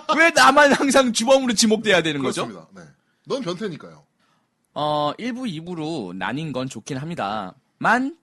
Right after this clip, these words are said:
Speaker 1: 말이 중간에 끊겨서 어리둥절했었네요. 워낙 방송 내 드립들이 오고 가니 편집하시기 겁나 힘드실 테니 뭐 이해합니다. <laughs> 그리고 퀴즈 정답은 바이오 해저드.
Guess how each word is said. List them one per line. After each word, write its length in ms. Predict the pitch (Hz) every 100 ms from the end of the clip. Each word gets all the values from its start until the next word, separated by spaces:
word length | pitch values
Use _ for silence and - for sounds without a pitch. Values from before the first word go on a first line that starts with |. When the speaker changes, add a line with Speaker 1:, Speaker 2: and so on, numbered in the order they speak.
| -
Speaker 1:
말이 320 | 90 92 131
중간에 340 | - 135 131
끊겨서 580 | 123 160 175 139 139 101 -
어리둥절했었네요. 1080 | 95 110 107 98 80 104 120 123 120 95 123 _ _ _ _
워낙 540 | 151 214 233 220 151 -
방송 340 | 135 170 202
내 100 | 196
드립들이 420 | 185 151 - 147
오고 240 | 139 110 127
가니 360 | 104 165 110 -
편집하시기 720 | 214 220 220 208 185 123 113
겁나 400 | - 104 151 147
힘드실 360 | 175 175 185 180
테니 280 | 190 123
뭐 220 | 107 101 107 - _ _ _ _
이해합니다. 600 | 104 120 101 131 147 107 123
<laughs> 680 | 185 - 190 - 165 170 _ - -
그리고 480 | - 240 262 233 95 _ _ -
퀴즈 240 | 294 277
정답은 500 | 277 226 185 226 95 _
바이오 520 | - 143 220 254 247 156
해저드. 520 | 214 190 98 78